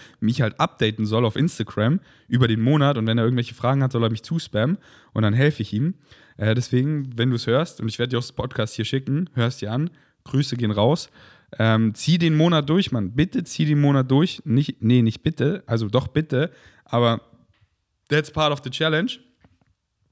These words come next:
Und weil das ist, das, sowas macht mich so happy, weil vegan zu werden war für mich eine der krassesten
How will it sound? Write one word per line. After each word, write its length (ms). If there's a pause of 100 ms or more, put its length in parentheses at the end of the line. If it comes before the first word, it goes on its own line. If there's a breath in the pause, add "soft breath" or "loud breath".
(260)
Und 240 (600 loud breath)
weil 140
das 160
ist, 180 (1080 soft breath)
das, 240
sowas 380
macht 160
mich 100
so 120
happy, 360
weil 180 (1300 soft breath)
vegan 400
zu 120
werden 220
war 100
für 120
mich 240 (100)
eine 220
der 120
krassesten 920